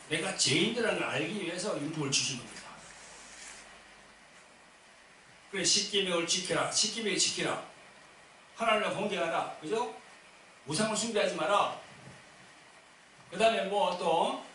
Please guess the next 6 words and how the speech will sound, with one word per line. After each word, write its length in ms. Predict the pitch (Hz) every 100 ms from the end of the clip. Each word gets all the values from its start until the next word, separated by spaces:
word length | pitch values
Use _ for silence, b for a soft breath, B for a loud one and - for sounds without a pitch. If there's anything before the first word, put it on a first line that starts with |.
| - -
망령된 680 | 156 196 226 214 220 214 185
걸 100 | 190
하지 220 | - 202
마라. 440 | 165 196 190 - - 196
안식일을 420 | 233 - 214 196
지켜라. 580 | 160 175 220 - -